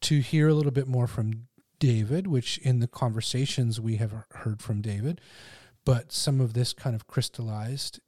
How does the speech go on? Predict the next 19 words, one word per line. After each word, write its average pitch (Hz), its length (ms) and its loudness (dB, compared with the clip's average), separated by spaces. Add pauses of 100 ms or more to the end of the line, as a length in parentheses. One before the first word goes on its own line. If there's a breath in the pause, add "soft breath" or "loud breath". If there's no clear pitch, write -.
(160)
um, 110 560 -4 (260)
in 113 160 2
terms 110 400 -2
of 110 380 -4 (280)
what 113 420 -2
the 120 100 0
church - 500 -4 (160)
is. 117 440 -4 (400 loud breath)
So 151 140 4
I - 20 6
guess 175 260 2
my 175 120 4
first - 500 2 (400)
question, 143 420 2
David, 120 360 -2
to - 120 -8
you 120 440 0
would 120 260 -4
be, 117 340 -2